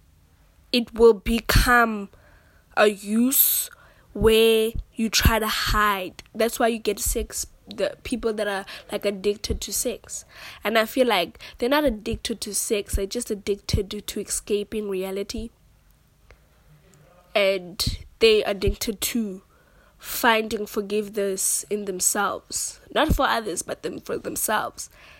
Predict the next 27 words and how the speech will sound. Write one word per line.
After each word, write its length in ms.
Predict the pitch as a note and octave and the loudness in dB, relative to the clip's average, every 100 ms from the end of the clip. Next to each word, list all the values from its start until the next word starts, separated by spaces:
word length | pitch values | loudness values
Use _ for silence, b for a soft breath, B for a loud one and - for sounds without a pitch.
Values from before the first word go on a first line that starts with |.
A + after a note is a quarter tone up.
| B B B | B B B
And 140 | A3 | 0
in 140 | A3+ A#3 | 0 2
the 120 | A3+ | 4
rest 340 | G#3 A#3+ - | 4 2 0
of 160 | G#3+ F#3+ | -4 -4
history, 460 | A3+ A3+ - A#3 G3+ | -2 -2 -2 -4 -4
they'll 220 | G3+ G3 | -2 -2
just 360 | - G#3+ - | -2 -4 -4
realize, 640 | G#3 G#3+ G3+ F#3+ F#3+ F#3+ G#3 | -4 -2 -2 -2 -4 -4 -6
and 200 | G3 G3+ | -6 -6
you 100 | G3+ | -2
won't 300 | G3+ A3 A3 | 0 0 -2
even 240 | G3+ G3 | -4 -4
realize, 400 | G3 G#3 G3 G3 | -2 -2 -4 -6
the 80 | G3 | -8
devil 340 | G3+ F#3+ G#3 | -4 -6 -4
sees 500 | G#3 - - G#3+ G3 | -6 -6 -4 -4 -4
us 460 | F3 E3+ B3 - - _ - | -6 -6 -4 -6 -8 _ -10
as 240 | - - - | -6 -6 -6
toys. 720 | - C#4 G#3+ - - - - _ b b b b b b | 0 0 0 -6 -6 -6 -10 _ b b b b b b
We 200 | B3 C#4+ | 4 6
are 120 | D#4+ D4 | 8 6
a 100 | A#3 | 4
game 520 | G3 A3+ A3+ F#3 - - - | 2 2 2 -2 -6 -18 -10
to 160 | - | -8
him. 260 | G3+ F3+ - _ b b b _ B B B B - | -6 -6 -8 _ b b b _ B B B B 2
But 180 | A3+ | 2